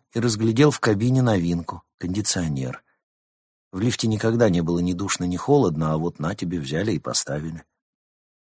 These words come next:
И во второй слой Данилов вышел не без робости.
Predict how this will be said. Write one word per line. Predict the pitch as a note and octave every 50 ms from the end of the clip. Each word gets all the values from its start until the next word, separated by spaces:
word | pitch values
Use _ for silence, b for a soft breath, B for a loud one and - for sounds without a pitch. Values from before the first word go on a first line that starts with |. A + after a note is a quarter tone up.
| _ _ _ _
И | _ - C3
во | D3 D3+ D#3
второй | C3 - - - D3+ D3 C3+ G#2 F#2 F2 E2+ D#2
слой | - - - F2 F2+ A2 C3+ C#3+ C#3
Данилов | B2+ B2+ A#2 G2+ F#2+ A2 A#2+ A#2+ A2 - -
вышел | F2 E2+ G2 G2 - - G#2 G2
не | F#2+ F#2 F#2+ F#2+
без | F#2 G2 F2+ F2+
робости. | F2+ E2 D#2+ D2 B1 A1+ - - - - - A1 G#1+ -